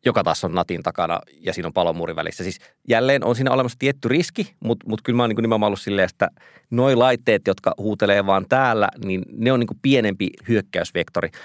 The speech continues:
Ja sitten toinen on se, että itse yksi syy siihen, miksi mä oon käyttänyt sitä Home Assistantia,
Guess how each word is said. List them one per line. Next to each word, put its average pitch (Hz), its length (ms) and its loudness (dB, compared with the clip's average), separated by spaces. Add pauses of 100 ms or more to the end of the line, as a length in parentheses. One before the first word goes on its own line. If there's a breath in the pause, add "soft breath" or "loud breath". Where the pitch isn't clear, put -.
(140 loud breath)
Ja 110 80 -2
sitten 117 180 -4
toinen 170 300 2
on 117 80 2
se, 127 80 2
että 120 180 -2
itse 120 260 -4
yksi - 260 -4
syy 147 320 4 (520 soft breath)
siihen, 120 260 2
miksi 110 200 0
mä 113 60 0
oon 110 80 -2
käyttänyt 139 400 0
sitä 107 140 0
Home 107 260 2
Assistantia, 95 760 -2